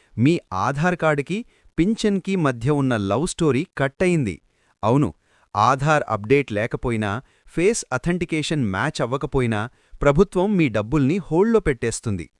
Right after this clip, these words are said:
కంగారు పడకండి. మీరు చెయ్యాల్సిన ఆ చిన్న పని ఏంటో తెలుసా? జూన్ పద్నాలుగు, రెండు వేల ఇరవై ఆరు లోపు ఆధార్ డాక్యుమెంట్స్ ఫ్రీగా అప్‌డేట్ చేసుకోవాలి. ఒకవేళ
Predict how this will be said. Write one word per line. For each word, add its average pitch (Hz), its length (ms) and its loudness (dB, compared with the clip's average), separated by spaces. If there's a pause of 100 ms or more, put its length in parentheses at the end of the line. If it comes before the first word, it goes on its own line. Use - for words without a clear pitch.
(320)
కంగారు 117 340 2
పడకండి. 127 420 -2 (400)
మీరు 123 240 2
చెయ్యాల్సిన 160 640 -2
ఆ 123 120 -4 (120)
చిన్న 185 320 -2
పని 170 260 -2
ఏంటో 143 280 0
తెలుసా? 135 340 -2 (460)
జూన్ 147 460 2
పద్నాలుగు, 131 600 0 (220)
రెండు 123 280 0
వేల 160 220 4
ఇరవై 120 380 0
ఆరు 139 220 0
లోపు 127 380 0 (440)
ఆధార్ 165 460 2
డాక్యుమెంట్స్ 123 560 -2
ఫ్రీగా 180 420 -2
అప్‌డేట్ 175 400 0
చేసుకోవాలి. 90 520 -2 (400)
ఒకవేళ 110 400 0